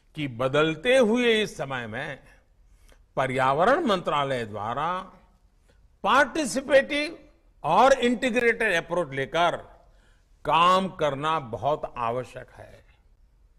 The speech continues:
जब पर्यावरण मंत्रालयों की दृष्टि बदलेगी,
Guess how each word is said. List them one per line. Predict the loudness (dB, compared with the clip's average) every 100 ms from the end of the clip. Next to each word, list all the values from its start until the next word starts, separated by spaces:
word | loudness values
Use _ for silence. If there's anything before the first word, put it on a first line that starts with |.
| _ _ _ _ _ 4
जब | 4 4
पर्यावरण | 2 4 6 4 6 6 4
मंत्रालयों | 2 -2 0 2 4 2 0
की | -2 -4
दृष्टि | -2 -4 -2 4 4
बदलेगी, | 6 2 2 -4 -4 -4 -4 -6